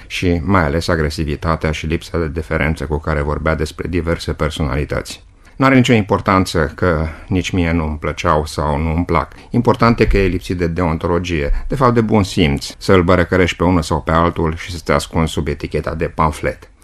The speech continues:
Exact așa cum făcea și Corneliu Vadim Tudor. Numai că, îmi pare rău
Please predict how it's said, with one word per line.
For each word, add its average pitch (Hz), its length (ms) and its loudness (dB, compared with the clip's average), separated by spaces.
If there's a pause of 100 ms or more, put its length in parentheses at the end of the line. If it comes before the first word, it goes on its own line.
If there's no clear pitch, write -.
(300)
Exact 147 380 2
așa 110 220 0
cum 98 140 -2
făcea 82 300 -2
și 82 160 -2
Corneliu 78 420 -4
Vadim 76 360 -4
Tudor. 64 540 -6
Numai 110 280 4
că, 87 340 -2
îmi 95 120 -6
pare 95 240 0
rău 90 220 0